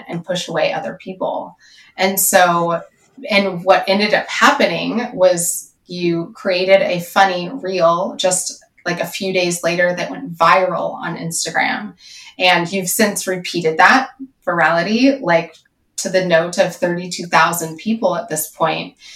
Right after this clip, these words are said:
And so I have a few questions about that. Like, one, congratulations on ten years sober.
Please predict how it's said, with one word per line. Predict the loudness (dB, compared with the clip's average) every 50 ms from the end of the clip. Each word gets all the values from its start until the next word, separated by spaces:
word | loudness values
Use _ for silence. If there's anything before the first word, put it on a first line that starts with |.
| -20 -20 -20 -8 _ 4
And | 6 6 8 6 6 4 4 2 0 -2 -2 -4
so | -6 -8 -10 _ _ _ _ -4 0 4 6 6 8
I | 8
have | 6 6 6 4 4
a | 2 0
few | -2 0 2 2 4 4
questions | 4 2 2 2 0 -6 -6 -8 -8
about | -6 -4 -4 -2 -2 -2 -2
that. | -2 -2 -2 -2 -2
Like, | -2 -2 -2 -2
one, | 2 4 6 6 6 4 2 -2 -4 -6 -6 -6
congratulations | -4 -4 -2 0 4 4 6 6 6 4 4 4 4 4 2 0 -2 -2 -2 -2
on | -2 -2 -4
ten | -6 -6 -6 -6
years | -6 -6 -4 -6 -4
sober. | -2 -2 -4 -2 -2 0 0 2 0 0 -2